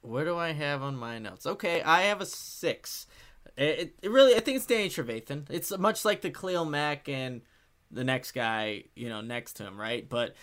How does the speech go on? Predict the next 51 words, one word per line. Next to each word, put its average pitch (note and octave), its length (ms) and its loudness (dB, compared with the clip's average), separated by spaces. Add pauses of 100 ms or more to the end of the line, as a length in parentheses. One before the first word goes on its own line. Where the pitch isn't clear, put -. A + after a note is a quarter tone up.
(220)
yeah, F#3 160 2
I'm F#3 120 2
at F3+ 80 2
a F3+ 40 0
six. F3 400 -4
I D#3 80 -2
think C#3+ 400 -6 (600)
we C3 100 -2
just C#3 220 -6
don't C#3 160 0
know C3 80 0
what B2 80 -2
we're A#2+ 100 -6
gonna A#2+ 100 -8
see B2+ 200 -8
from A#2+ 160 -12
Danny A#2 220 -6
Trevathan, A#2 640 -8
and G#2+ 340 -8 (320)
if - 140 -8
it's - 520 -6
that, C3 280 -2
if C3 120 -8
it's C#3 100 -8
a C#3 60 -8
fifty-fifty D#3 680 -4
for B2 160 -12
me, A#2+ 360 -10 (420)
I - 80 -4
can C#3 140 -4
only C3 180 -2
give A#2+ 180 -2
it A2+ 100 0
one A#2+ 220 -6
above A2+ 420 -4
the, A2 440 -6
you A2 120 -12
know, G#2 140 -10
the, G2+ 120 -10 (200)
the A2 100 -8
half A2 280 -4
marker G#2+ 260 -10
there G#2 140 -6
at G2+ 80 -8
five. G#2 340 -4
So B2+ 140 -4
I C#3 80 2
went D3 120 -2
with C3 80 -6
the - 80 -8
six. - 460 -14